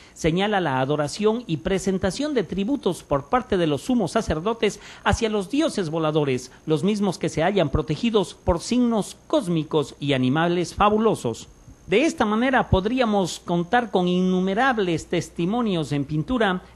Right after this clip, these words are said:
que nos sugieren que esta humanidad fue visitada por seres poderosos que llegaron de las estrellas, enseñaban a los hombres, se mezclaron con ellos,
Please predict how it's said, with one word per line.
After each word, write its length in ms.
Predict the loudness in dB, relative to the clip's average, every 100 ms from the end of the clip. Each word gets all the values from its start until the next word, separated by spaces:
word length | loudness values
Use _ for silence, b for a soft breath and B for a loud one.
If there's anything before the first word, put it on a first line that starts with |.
| -6
que 80 | -2
nos 200 | -2 -2
sugieren 520 | -6 -6 -6 -4 -4
que 160 | -2
esta 220 | -2 0 -2
humanidad 520 | 0 0 0 -2 -2
fue 220 | 2 2
visitada 680 | 2 -6 -8 -4 -2 -2 -2
por 160 | -2 -2
seres 340 | -2 -2 -4
poderosos 720 | -2 0 2 0 0 -4 -6 B B B
que 120 | 2
llegaron 420 | 4 2 2 0
de 60 | 0
las 180 | -2 -2
estrellas, 680 | -4 0 0 0 -4 -6 -18 B
enseñaban 640 | -2 -2 0 2 2 2 0
a 40 |
los 200 | 0 2
hombres, 420 | 0 0 -2 -6 B -4
se 160 | -2
mezclaron 520 | -2 -2 -2 0 0
con 200 | -2 -2
ellos, 400 | 0 0 -2 -4